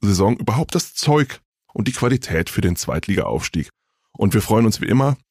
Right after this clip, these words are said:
über eure Sprachnachrichten per WhatsApp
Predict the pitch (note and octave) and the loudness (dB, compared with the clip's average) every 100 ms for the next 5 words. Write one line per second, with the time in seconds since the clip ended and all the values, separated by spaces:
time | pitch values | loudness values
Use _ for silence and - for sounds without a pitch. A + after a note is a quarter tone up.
0 | _ _ _ A2 F2+ - G2 G2+ - G#2 | _ _ _ 0 2 2 0 -2 -2 0
1 | C#3+ C3+ C3+ C3 - A2+ G#2 E2+ B1 - | 2 2 0 -2 -2 -2 0 0 -2 -2
2 | D2+ - | -2 -2